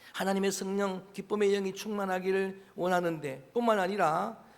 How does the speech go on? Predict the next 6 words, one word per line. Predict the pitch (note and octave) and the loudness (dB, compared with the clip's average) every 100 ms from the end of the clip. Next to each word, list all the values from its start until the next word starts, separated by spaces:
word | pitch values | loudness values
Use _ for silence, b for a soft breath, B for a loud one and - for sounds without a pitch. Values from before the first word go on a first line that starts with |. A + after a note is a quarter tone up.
| B - | B -2
그 | A#3+ | 0
기쁨을 | G#3 A3 B3 A#3+ A#3+ A3+ | 2 0 2 6 6 6
누리는 | G#3 C4 C#4 C#4 C4+ - - | 2 4 6 6 2 -2 4
은혜도 | A3+ G#3+ G#3 | 6 6 2
믿음도 | G3+ F#3+ F3+ F3+ | 0 -2 -2 -4
귀하지만, | D#3 D#3 D3 C#3+ C3+ D#3+ C3+ | -4 -8 -8 -10 -4 -2 -2